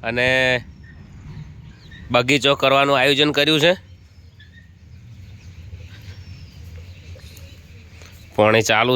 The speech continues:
છે બંગલા ઘરની મોરે. જો બધાને જય માતાજી, જય ખતમા. મસ્ત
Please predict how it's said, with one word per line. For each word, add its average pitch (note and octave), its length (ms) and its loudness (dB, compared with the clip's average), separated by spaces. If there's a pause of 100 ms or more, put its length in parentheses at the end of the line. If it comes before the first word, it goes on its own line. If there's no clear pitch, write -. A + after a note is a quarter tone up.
છે C#3+ 100 4 (160)
બંગલા A#2 420 2
ઘરની G2+ 380 0
મોરે. G2 240 2 (4000)
જો G2+ 100 4 (1500)
બધાને A2+ 360 2
જય A#2+ 200 4
માતાજી, B2+ 500 4
જય A#2+ 220 0
ખતમા. B2+ 360 0 (1600)
મસ્ત G#2+ 220 0